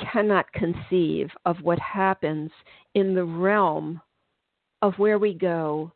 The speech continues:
when we pass on, because it is another dimension. It's a dimension where people are just as alive.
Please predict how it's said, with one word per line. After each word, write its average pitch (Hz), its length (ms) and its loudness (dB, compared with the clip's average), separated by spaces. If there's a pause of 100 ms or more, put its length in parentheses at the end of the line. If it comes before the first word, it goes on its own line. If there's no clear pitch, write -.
when 170 180 -4
we 170 120 0
pass 151 280 -8 (100)
on, 233 280 -12 (520)
because 214 320 0
it 202 120 2
is 202 120 2
another 196 500 -2
dimension. 175 720 -8 (1080)
It's 202 220 0
a 202 60 -4
dimension 202 640 -6
where 185 360 -2 (120)
people 240 460 -2
are 185 160 0 (120)
just 185 440 -4
as 180 220 -2 (120)
alive. 160 640 -6